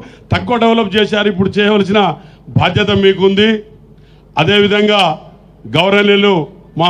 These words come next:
విప్ గారికి, రామచంద్ర నాయక్ దోర్నకల్ విప్ గారికి, అదేవిధంగా గౌరవనీయులు ఈ నియోజకవర్గానికి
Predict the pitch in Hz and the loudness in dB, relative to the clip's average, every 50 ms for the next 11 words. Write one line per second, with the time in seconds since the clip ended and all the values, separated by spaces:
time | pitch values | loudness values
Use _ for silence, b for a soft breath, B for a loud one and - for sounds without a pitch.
0 | 170 160 151 190 190 - 185 185 214 214 214 208 208 185 220 220 214 208 - - | 2 2 2 0 0 0 -2 0 2 0 0 0 0 0 -2 -2 -2 -4 -8 -14
1 | - - - - - - - - - - - - - - - 135 156 190 208 190 | -20 -20 -20 -20 -20 -20 -20 -20 -20 -20 -20 -20 -20 -12 -6 -2 -2 0 0 0
2 | 202 202 202 202 196 196 196 202 202 170 147 180 190 196 196 202 196 190 196 196 | 0 0 2 2 2 2 2 0 0 0 0 0 0 0 0 0 0 0 0 2
3 | 185 170 180 190 175 - 190 196 196 196 196 190 180 196 196 190 175 - - B | 2 2 2 2 2 0 0 2 2 2 0 0 0 0 0 0 -2 -6 -14 B
4 | B B B B B B B 139 165 202 214 214 214 208 214 214 214 214 214 196 | B B B B B B B -2 0 2 2 2 2 2 2 2 2 2 2 0
5 | 175 156 - - - - 131 143 165 190 196 202 202 202 202 208 208 196 196 190 | 0 -2 -4 -10 -16 -10 -4 -2 -2 0 0 0 0 2 0 2 2 2 2 0
6 | 190 185 185 196 202 190 208 190 208 202 196 196 196 202 202 202 190 | 0 2 2 2 4 2 2 2 2 0 0 -2 -2 -2 -2 -2 -2